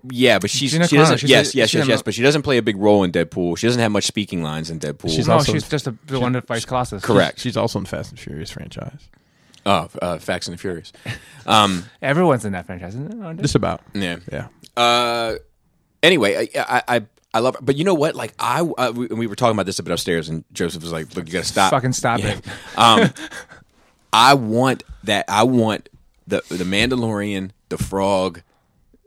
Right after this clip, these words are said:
Speaker 1: um, Cara Dune, and I G ele-, eighty-eight or eleven
Speaker 3: Eleven.
Speaker 1: as, as the squad.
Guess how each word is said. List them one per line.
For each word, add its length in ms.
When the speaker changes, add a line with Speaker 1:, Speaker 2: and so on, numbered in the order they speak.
Speaker 1:
um, 600
Cara 300
Dune, 520
and 180
I 180
G 500
ele-, 340
eighty-eight 580
or 120
eleven 360
Speaker 3:
Eleven. 440
Speaker 1:
as, 260
as 260
the 100
squad. 500